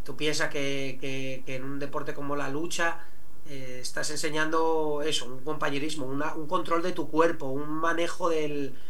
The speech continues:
de, de la conciencia de tu propio cuerpo, de tu, de tu manejo, del control de tu, de, de tu físico, unas reglas, unas, unas normas, unas, eh, bueno, pues,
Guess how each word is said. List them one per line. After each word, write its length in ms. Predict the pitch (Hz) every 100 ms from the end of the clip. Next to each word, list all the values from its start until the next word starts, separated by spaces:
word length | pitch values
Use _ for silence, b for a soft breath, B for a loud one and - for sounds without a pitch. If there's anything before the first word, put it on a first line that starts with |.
| B B - -
de, 880 | 143 135 131 127 127 123 120 120 120 -
de 100 | 147
la 100 | 143
conciencia 560 | 143 135 139 156 170 170
de 80 |
tu 140 | 147 147
propio 340 | 156 156 151
cuerpo, 380 | 151 160 175 175
de 120 | 147
tu, 460 | 135 139 135 131 127
de 120 | 131
tu 100 | 135
manejo, 360 | 131 131 156 156
del 100 | 139
control 320 | 131 120 147
de 80 | 143
tu, 340 | 147 143 135 B B B B -
de, 180 | 135 131
de 140 | 131 127
tu 120 | 120
físico, 600 | 151 165 160 131 123 117
unas 220 | 151 160
reglas, 480 | 123 170 190 135 120
unas, 420 | 143 147 160 131
unas 240 | 151 147 147
normas, 560 | 151 190 156 120 -
unas, 720 | 135 139 147 147 151 147 - B B B B -
eh, 120 | 135 127
bueno, 220 | 156 -
pues, 200 | - -